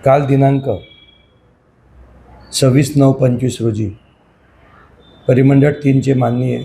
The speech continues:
पोलीस उपायुक्त श्री मदने साहेब यांना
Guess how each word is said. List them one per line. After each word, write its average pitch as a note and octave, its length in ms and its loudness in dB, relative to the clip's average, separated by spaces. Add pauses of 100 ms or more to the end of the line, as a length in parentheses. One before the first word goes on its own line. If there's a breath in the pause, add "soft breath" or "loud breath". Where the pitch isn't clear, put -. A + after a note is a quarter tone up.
(120)
पोलीस C3 300 -2
उपायुक्त B2 480 -6 (360)
श्री B2+ 200 -2
मदने A#2+ 380 2
साहेब G#2 280 -2 (880)
यांना C3 340 2